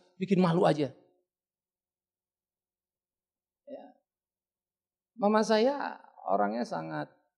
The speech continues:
perasa ya. Papa saya beda. Kalau saya kelahi kalah, ambil batu itu, hajar orang itu. Besar kali lawanku, biar dia besar, ambil batu. Dan pernah saya ambil batu, saya pukul yang besar itu, bocor kepalanya.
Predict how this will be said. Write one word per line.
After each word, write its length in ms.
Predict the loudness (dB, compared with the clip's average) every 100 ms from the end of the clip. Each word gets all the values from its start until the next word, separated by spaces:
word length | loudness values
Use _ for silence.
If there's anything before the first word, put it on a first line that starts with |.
| _ _ _ _ _
perasa 480 | 2 2 2 -6 -8
ya. 160 | -14 -16 -20 _ _ _ _ -14
Papa 240 | -8 -6
saya 280 | -4 -2 0
beda. 320 | 0 -2 -4 -18 _ _ -6
Kalau 160 | -4
saya 240 | -2 -2 -2
kelahi 320 | 0 0 0
kalah, 320 | 0 2 2
ambil 240 | 0 -2 -2
batu 300 | 0 0 -4
itu, 80 | -6
hajar 240 | -2 0 2 2
orang 240 | 2 -2
itu. 160 | -8 -14 -20 _ _ _ _ _ _ _ _ _ _ -4
Besar 240 | 0 0
kali 240 | 4 8
lawanku, 480 | 10 10 6 -2 -12 -18 _ 0
biar 240 | 2 2
dia 80 | 2
besar, 240 | 0 -2
ambil 320 | -4 -2 0
batu. 320 | 0 -2 -4 -16
Dan 160 | -12 -10
pernah 240 | -10 -8
saya 160 | -4 -2
ambil 240 | -2 -2
batu, 240 | -4 -4 -4
saya 160 | -6
pukul 480 | -6 -12 -8 -4 -4 -4 -12 _
yang 160 | 2 4
besar 240 | 6 4 4
itu, 80 | 2
bocor 480 | 0 2 4 6 6
kepalanya. 400 | 8 6 4